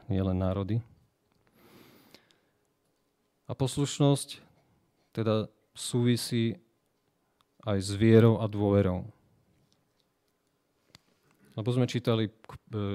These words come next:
že Božia vôľa je, aby apoštoli to poslanie privádzalo k poslušnosti vo viere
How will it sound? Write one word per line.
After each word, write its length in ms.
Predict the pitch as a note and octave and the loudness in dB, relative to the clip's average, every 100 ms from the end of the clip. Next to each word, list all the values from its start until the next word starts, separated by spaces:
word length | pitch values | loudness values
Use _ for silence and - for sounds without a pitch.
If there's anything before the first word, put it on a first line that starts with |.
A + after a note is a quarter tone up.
| G2 F#2+ | -8 -10
že 160 | G#2+ G2 | -12 -4
Božia 320 | A#2+ B2 C3+ | -2 2 2
vôľa 300 | A2 A2 G#2+ | 2 0 0
je, 140 | G#2 G#2 - _ - _ _ _ _ G2+ | 0 -4 -8 _ -20 _ _ _ _ -8
aby 160 | G2+ | -4
apoštoli 720 | G#2+ A2+ - - A2 A2 G#2+ A2 _ _ _ _ _ _ _ - | -2 -4 -6 -4 -2 -2 -4 -8 _ _ _ _ _ _ _ -20
to 80 | - | -14
poslanie 480 | G2+ - A#2 G#2+ G#2 | -12 -6 -2 -2 -4
privádzalo 720 | G#2+ A2+ A2+ G#2+ A2 G#2 G2 | -4 0 2 2 0 -2 -6
k 80 | - | -6
poslušnosti 720 | A2+ - A#2 - A2 - - G2 | -8 -6 -8 -4 -6 -6 -8 -4
vo 160 | G#2 | -4
viere 480 | G2 G#2 G2+ F#2+ F#2+ | 0 0 0 0 -4